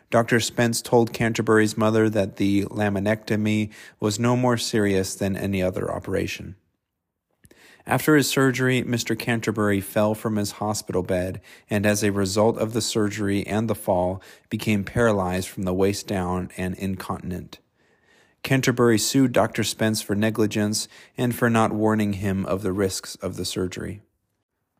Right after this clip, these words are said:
Doctor Spence argued that the risk of paralysis was a very slight risk and that by communicating this risk, it might deter patients from getting needed surgery. The trial court agreed with Doctor Spence and dismissed the case.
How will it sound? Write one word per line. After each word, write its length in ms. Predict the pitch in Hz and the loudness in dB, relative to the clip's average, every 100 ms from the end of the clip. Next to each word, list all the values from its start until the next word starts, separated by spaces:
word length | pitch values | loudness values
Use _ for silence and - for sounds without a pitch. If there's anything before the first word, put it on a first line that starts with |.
| _ _ _ - | _ _ _ -6
Doctor 300 | 131 139 131 | -4 -4 -6
Spence 360 | - 135 117 | -4 -4 -4
argued 480 | - 113 113 110 107 | -2 -2 0 0 -2
that 140 | 110 104 | -2 -2
the 100 | 101 | 0
risk 280 | 113 - | 0 -2
of 160 | 104 95 | -4 -6
paralysis 840 | - 107 104 107 104 107 98 - | -4 0 2 0 -2 -4 -4 -6
was 240 | 98 98 98 | -4 -4 -4
a 60 | |
very 340 | 98 104 101 95 | -2 0 2 0
slight 400 | - 120 117 - | -2 0 0 2
risk 400 | 113 110 - - | 2 0 -4 -8
and 180 | 101 101 | -4 -2
that 140 | 98 | 0
by 140 | - 95 | -2 -4
communicating 760 | - 113 143 123 - 101 98 | -2 0 0 -2 -2 -2 -2
this 240 | 98 95 - | -2 -4 0
risk, 380 | 101 92 - - - - _ | 0 -2 -6 -14 -20 -20 _
it 80 | 110 | 0
might 240 | 113 104 | 2 0
deter 300 | 110 98 110 | -2 -4 -4
patients 500 | 98 113 98 101 95 | -4 -4 -4 -4 -8
from 240 | - 98 95 | -6 -6 -2
getting 300 | 98 92 92 | -2 -2 -2
needed 340 | 95 87 92 | -4 -4 -8
surgery. 540 | - 98 95 92 98 104 _ _ _ _ - - _ - | -4 -4 -4 -8 -12 -18 _ _ _ _ -20 -20 _ -2
The 100 | 104 | -2
trial 280 | - 107 104 | 2 2 2
court 300 | - 107 - | 2 0 0
agreed 400 | 98 120 123 117 | 0 4 4 2
with 160 | 113 | 0
Doctor 300 | - 107 113 | 0 0 0
Spence 520 | 104 - 104 104 98 - | -4 -2 -2 0 -4 -6
and 200 | 95 95 | -4 -4
dismissed 440 | 98 - 98 - | -4 -4 -6 -6
the 60 | - | -10
case. 460 | - 92 - - | -8 -8 -8 -14